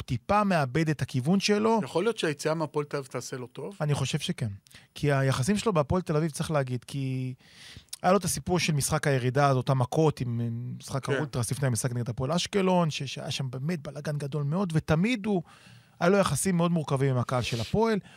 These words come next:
Speaker 1: הוא שיחק אותה שלא סופר אותם, הם שיחקו שהם לא סופרים אותו, אבל לא הייתה שם אהבה גדולה.
Speaker 2: כולם
Speaker 1: ו-
Speaker 2: מפסידים.
Speaker 1: כולם מפסידים, ותמיד היה איזושהי הרגשה בקרב הקהל של הפועל,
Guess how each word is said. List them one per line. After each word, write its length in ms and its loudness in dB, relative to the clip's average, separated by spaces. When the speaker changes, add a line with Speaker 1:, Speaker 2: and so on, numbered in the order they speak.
Speaker 1:
הוא 200 4
שיחק 380 2
אותה 160 2
שלא 200 0
סופר 360 -2
אותם, 460 2
הם 100 4
שיחקו 320 -2
שהם 160 0
לא 60 0
סופרים 400 -2
אותו, 320 2
אבל 200 0
לא 140 0
הייתה 180 2
שם 160 4
אהבה 220 4
גדולה. 340 0
Speaker 2:
כולם 280 4
Speaker 1:
ו- 40 4
Speaker 2:
מפסידים. 420 -2
Speaker 1:
כולם 220 4
מפסידים, 400 -4
ותמיד 340 0
היה 140 2
איזושהי 340 -2
הרגשה 440 0
בקרב 380 -4
הקהל 220 -4
של 160 -6
הפועל, 340 -4